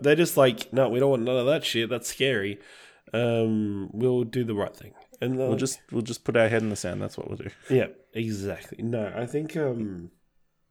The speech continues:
Speaker 1: I think it's good to see companies doing this. The range of activities, the games, like, was it Ubisoft you said is gonna put in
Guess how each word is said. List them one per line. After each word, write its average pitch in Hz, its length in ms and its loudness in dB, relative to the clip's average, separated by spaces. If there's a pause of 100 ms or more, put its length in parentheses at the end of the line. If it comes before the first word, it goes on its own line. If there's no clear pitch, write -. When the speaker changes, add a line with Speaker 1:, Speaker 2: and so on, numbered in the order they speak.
(280)
Speaker 1:
I 131 60 2
think 175 160 6
it's 170 160 6
good 117 300 2
to 107 40 -4
see 110 160 0
companies 104 440 0
doing 110 360 2
this. 160 400 0 (520)
The 123 240 10
range 143 580 8
of 147 520 4 (180)
activities, 156 840 6
the 117 100 -2
games, 139 420 6
like, 107 400 2 (400)
was 135 160 4
it - 100 2
Ubisoft 151 680 4
you 175 80 4
said 151 260 6
is 147 140 6
gonna 123 200 2
put 127 240 2
in 113 560 2